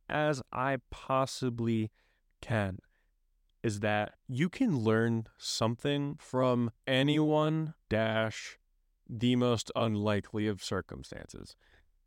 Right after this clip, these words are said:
Where if you know how to look at something and you know how to read a problem, or you know how to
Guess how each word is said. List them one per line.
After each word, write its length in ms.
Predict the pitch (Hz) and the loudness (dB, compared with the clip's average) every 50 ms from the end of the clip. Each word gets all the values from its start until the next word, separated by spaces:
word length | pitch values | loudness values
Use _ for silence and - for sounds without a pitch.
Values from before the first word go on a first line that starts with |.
| _ _ _ _ | _ _ _ _
Where 500 | - 113 113 113 113 110 113 110 110 110 - - | -8 -2 0 2 2 4 4 2 2 0 -2 -2
if 160 | 156 139 120 | -2 -2 0
you 140 | 147 170 196 | 2 2 2
know 320 | 190 165 147 139 143 143 | 4 4 4 4 4 4
how 140 | 143 147 143 | 4 2 2
to 80 | 135 123 | 2 2
look 240 | 117 104 113 113 - | 2 2 0 2 2
at 120 | 120 117 | -2 -2
something 520 | - - 120 113 - 120 117 117 117 113 - | 0 -2 -2 -2 0 0 0 0 -2 -4 -6
and 140 | - 107 98 | -6 -4 -2
you 40 | |
know 160 | 101 107 113 113 | 0 0 2 2
how 80 | 117 | 2
to 80 | 110 101 | 2 2
read 180 | 101 107 107 | 2 2 0
a 40 | 110 | 0
problem, 600 | - - 113 107 107 107 101 107 107 104 104 104 - | -2 -2 -2 0 0 0 0 0 -2 -2 -2 -4 -4
or 280 | - 107 107 107 107 | -4 -2 -2 0 0
you 120 | 104 104 104 | 0 -2 -2
know 220 | 104 107 104 101 | -2 -2 -2 -2
how 280 | 101 110 110 107 107 101 - | -2 -2 -2 -2 -2 -4 -6
to 480 | - - - 113 113 110 107 104 104 | -10 -6 -4 -2 0 0 -2 -4 -6